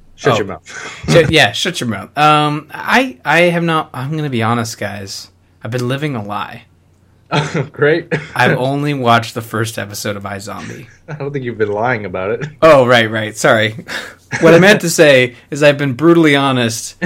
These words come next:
Speaker 2: on this zombie
Speaker 1: <laughs> I've been,
Speaker 2: podcast.
Speaker 1: I've been avoiding it. <laughs>
Speaker 2: Yeah, this is like, you know, yeah. Anyways, I was gonna make a comparison, but I, I, I will be trying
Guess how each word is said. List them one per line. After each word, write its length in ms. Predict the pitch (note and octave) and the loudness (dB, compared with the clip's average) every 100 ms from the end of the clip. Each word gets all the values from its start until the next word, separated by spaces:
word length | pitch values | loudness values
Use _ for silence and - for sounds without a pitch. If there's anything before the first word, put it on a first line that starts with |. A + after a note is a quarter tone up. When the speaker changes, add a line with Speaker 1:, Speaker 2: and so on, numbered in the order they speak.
| - - | -6 -2
Speaker 2:
on 260 | C3 C3 | 0 2
this 240 | B2+ B2 A#2 | 2 0 0
zombie 380 | B2 A#2+ A2+ A2 | 2 2 0 -2
Speaker 1:
<laughs> 80 | |
I've 160 | A#2+ G2+ | -4 -6
been, 0 | |
Speaker 2:
podcast. 460 | - D#3+ - C3+ - _ - | -2 -2 0 -2 -4 _ -14
Speaker 1:
I've 140 | B2 A#2+ | -6 -2
been 100 | C3 | -2
avoiding 440 | A#2 B2+ C3+ B2+ | 0 2 4 2
it. 200 | A#2 - - - - | -2 -6 -14 -12 -6
<laughs> 100 | C#3+ | 0
Speaker 2:
Yeah, 280 | C3+ A2 - | 2 0 -4
this 160 | D3+ | -4
is 160 | D3+ C#3 | -4 2
like, 480 | D3+ C#3 A#2 - _ | 4 4 0 -8 _
you 100 | C3 | -4
know, 280 | A#2 G#2 G#2 - _ _ | -4 -4 -8 -16 _ _
yeah. 280 | C3+ G#2+ - - | 0 0 -2 -6
Anyways, 460 | C3 B2 A2+ G#2+ G#2+ | -2 0 0 -2 -4
I 60 | |
was 120 | G#2+ | -4
gonna 140 | A2+ G#2+ | -4 -6
make 160 | G#2 G#2 | -8 -12
a 20 | |
comparison, 560 | - A#2+ G2+ G2+ A2 G2+ | -20 -12 -12 -10 -12 -10
but 200 | G#2+ - - - - | -10 -12 -18 -12 -4
I, 380 | C3+ D3 C#3 C3 | -2 0 0 0
I, 120 | C3+ | -2
I 20 | |
will 280 | C3+ C#3 D3 | -2 -2 -4
be 120 | D3 | -4
trying 680 | B2+ - A#2+ A#2 A2+ A2 A2 | -8 -4 -2 -2 -2 -4 -6